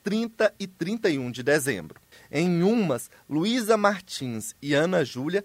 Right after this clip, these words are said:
sobem ao palco no dia trinta, enquanto Guilherme Silva e Júlia Leão comandam a noite da virada. Em Ipameri, Israel e Rodolfo, Thalia e Thaleia se apresentam no dia trinta,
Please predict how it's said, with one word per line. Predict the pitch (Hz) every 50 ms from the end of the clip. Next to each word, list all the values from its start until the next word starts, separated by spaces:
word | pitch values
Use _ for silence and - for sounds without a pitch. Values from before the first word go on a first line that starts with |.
| - - _
sobem | - - - 127 123 123 143 147 147
ao | 151 156 147
palco | - - 127 123 139 156 - - 156
no | 156 147
dia | 135 123 151 175
trinta, | 190 - - 170 170 151 127 - - 95 92 _ - - - _ -
enquanto | 139 147 - - 151 139 131 123 - 131 123
Guilherme | 123 139 143 156 156 156 170 170 170 165
Silva | 165 - - - - 143 160 202 214 202 202 233 233 -
e | - 127
Júlia | 113 107 110 120 117 110 107 110 120 113
Leão | 113 131 185 202 175 143 143 160 180 - - - _ _
comandam | - 226 226 196 165 160 160 160 160 165 165 170
a | 175
noite | 165 151 135 151 190 - 131 - - - 160
da | 143 120 117 107 104
virada. | 90 123 147 139 120 104 90 82 82 85 - _ _ _ _ _ _ - - - -
Em | - 123 143 143
Ipameri, | 127 - 135 143 160 160 156 147 196 214 185 180 - - _ -
Israel | 123 131 131 139 156 147 156 147 143 139 165 190 208 214
e | 214
Rodolfo, | 208 214 190 143 131 139 135 123 110 - - - - - 139 139 -
Thalia | - 160 147 139 135 143 160 170 190 202 226 240 226 208
e | 214 214
Thaleia | - - 208 196 190 160 135 135 139 151 175 170 170 - - - -
se | - -
apresentam | 151 147 - 180 147 127 113 139 135 139 143 - 156
no | 143 143 143
dia | 131 117 131 156 180
trinta, | 180 _ - 143 143 131 113 107 - - 92